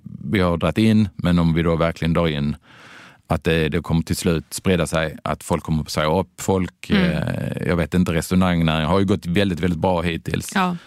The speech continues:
Speaker 1: Eh, om det kommer dit och det blir många som blir arbetslösa. Om det är det som kommer, kommer att krävas för att inflationen ska gå ner.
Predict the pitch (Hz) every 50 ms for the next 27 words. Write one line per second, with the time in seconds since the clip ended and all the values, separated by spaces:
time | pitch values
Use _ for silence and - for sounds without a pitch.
0 | - - - - - _ _ _ - 82 82 80 80 82 87 90 90 - 95 87
1 | 87 85 87 87 82 78 - - - - 76 - - - - 87 80 85 80 80
2 | 82 80 80 78 76 - - 80 73 73 71 71 - - 82 82 78 80 78 71
3 | 78 - - - - - - - - 76 71 - _ _ _ _ _ - 107 104
4 | 98 92 104 104 101 95 107 98 90 - 92 90 90 - 104 92 85 80 80 -
5 | _ _ _ _ _ - - 107 95 92 87 87 - - 92 92 92 85 82 -
6 | - - - 92 80 78 - - - 85 - - - - - - - - - 90
7 | - - -